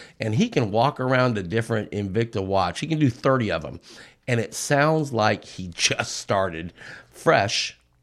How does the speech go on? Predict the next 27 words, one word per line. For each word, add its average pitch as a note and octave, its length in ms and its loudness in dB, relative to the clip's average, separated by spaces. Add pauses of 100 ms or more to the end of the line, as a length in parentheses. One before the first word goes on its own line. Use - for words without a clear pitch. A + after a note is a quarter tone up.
on A#2 240 2
the, A2+ 240 2
uh, A2 360 2
on A#2 160 4
the B2+ 120 4
infomercial, C#3 540 -4 (140)
and G2 160 -6
he's A#2+ 180 2
just C3 200 0
rolling. B2+ 420 0 (720)
And, D3 180 0
and, C#3+ 260 0 (100)
and C#3+ 160 2
I D#3 100 6
can C#3 140 0
appreciate A2 640 -2
that F2 260 -4
good F#2 180 -6
salesmanship. E2+ 640 -10
I E2+ 120 -4
love F2 320 -4
it, - 120 -16 (120)
you F2 120 -8
know, F2 220 -4
and F#2 80 -4
I'll G2+ 80 2
f-, - 260 -8